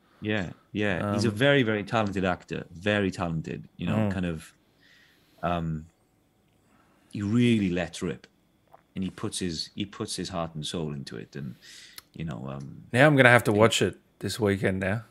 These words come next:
Speaker 2: I'm, I'm intrigued.
Speaker 1: It's a really, listen, it's a, it's, it is a really well-made film as well, you know,
Speaker 2: Mm.
Speaker 1: it's, and it's not, um, it is, it's, it is about both Borg and McEnroe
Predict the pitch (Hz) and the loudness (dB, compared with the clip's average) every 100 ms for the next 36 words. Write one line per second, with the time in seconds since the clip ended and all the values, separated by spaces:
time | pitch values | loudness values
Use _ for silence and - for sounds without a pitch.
0 | _ 117 104 107 120 113 - 113 107 95 | _ -2 2 6 6 4 6 8 8 6
1 | - - _ - - - - - 180 202 | -2 -18 _ -20 -20 -20 -14 0 4 6
2 | 202 226 226 214 190 185 180 160 143 147 | 8 8 8 6 6 6 6 6 4 4
3 | 160 151 139 - - 160 175 156 156 147 | 4 4 2 2 2 4 4 4 4 4
4 | 131 131 120 110 - 113 92 87 92 80 | 2 2 0 -4 -4 -4 -4 -2 -2 -2
5 | - 95 135 123 98 - - _ 113 110 | -4 2 4 4 2 -4 -8 _ -6 -4
6 | - 135 123 - - - _ - 101 95 | -2 0 0 -2 -12 -14 _ -2 0 0
7 | 98 92 - _ _ _ _ _ _ _ | -2 -8 -14 _ _ _ _ _ _ _
8 | _ 120 127 127 95 - - 110 107 - | _ 2 4 4 2 -2 -4 -2 -2 -4
9 | - 120 104 90 98 85 95 87 - - | 0 2 2 0 0 0 0 -2 -4 -6
10 | 98 92 82 80 87 76 - 73 67 | 0 0 0 -2 -2 -4 -6 -10 -12